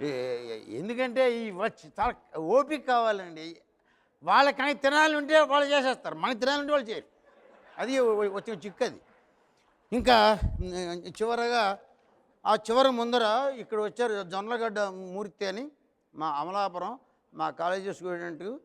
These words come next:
నాకు స్టూడెంట్ కాదు కానీ శిష్య తుల్యుడు. ఆయన ఇటీవల ఆ, ఆ, ఆ ఫోన్లో నాకు ఒక నాలుగు కవితలు పంపాడు.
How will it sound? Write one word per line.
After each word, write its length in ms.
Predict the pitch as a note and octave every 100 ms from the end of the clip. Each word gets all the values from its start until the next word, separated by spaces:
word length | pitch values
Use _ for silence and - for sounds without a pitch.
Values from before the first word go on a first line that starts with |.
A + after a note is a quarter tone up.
| _ _ _ -
నాకు 680 | E3+ G3 G3+ G3 G3 G3 F3
స్టూడెంట్ 480 | - G3+ G#3+ G#3+ G3+
కాదు 320 | F#3+ G3 G3
కానీ 260 | G3 B3 - _ -
శిష్య 240 | F#3+ G#3+
తుల్యుడు. 640 | G#3 G#3 G#3+ A3+ G#3 A#3 D#4+ _ _ _ _ _ _ _ _ _ -
ఆయన 340 | F#3 C4 C4+ B3+
ఇటీవల 680 | A#3+ A3+ G#3+ A3 A#3+ A#3+ A3 G3+ G#3 G3+ -
ఆ, 180 | E3+ F3+
ఆ, 160 | D#3 D#3+ E3
ఆ 260 | F3+ F#3
ఫోన్లో 460 | F3 F3 A3+ A#3 A3+
నాకు 360 | G#3+ G3+ F#3+ F#3
ఒక 120 | F#3
నాలుగు 260 | F#3 F3+
కవితలు 280 | F3 F#3 F#3+
పంపాడు. 460 | F#3 E3 D3 C3